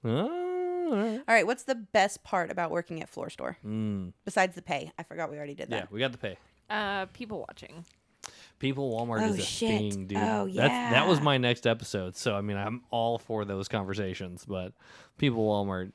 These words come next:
Speaker 1: is a thing.
Speaker 2: I have a funny story about people watching.
Speaker 1: Yeah?
Speaker 2: Yeah.
Speaker 1: Next episode.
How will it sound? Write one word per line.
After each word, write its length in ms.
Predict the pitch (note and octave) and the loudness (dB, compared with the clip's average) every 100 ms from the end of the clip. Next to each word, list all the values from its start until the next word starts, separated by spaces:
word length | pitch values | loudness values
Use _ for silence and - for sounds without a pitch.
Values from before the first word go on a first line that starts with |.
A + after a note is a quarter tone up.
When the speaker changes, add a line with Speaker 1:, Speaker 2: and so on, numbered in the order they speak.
| - | -8
Speaker 1:
is 180 | G2+ G2 | -8 -8
a 140 | F2+ | -10
thing. 340 | - F2 E2 F#2 _ | -10 -14 -16 -20 _
Speaker 2:
I 60 | G3 | -4
have 200 | G3+ F#3+ | -4 -4
a 60 | F#3+ | -6
funny 240 | - E3+ | -10 -12
story 280 | E3+ D#3+ E3 | -10 -10 -8
about 180 | E3+ - | -8 -12
people 240 | - F3 F2+ | -14 -14 -12
watching. 340 | F2 - F2+ - _ _ _ _ _ - | -14 -14 -18 -18 _ _ _ _ _ -4
Speaker 1:
Yeah? 300 | G#2+ A2 D#3+ _ _ | -2 0 -2 _ _
Speaker 2:
Yeah. 220 | F3+ E3+ E3+ | -10 -10 -8
Speaker 1:
Next 280 | G#2 G2 - | -6 -6 -6
episode. 420 | F2+ - F2 E2+ | -10 -10 -12 -14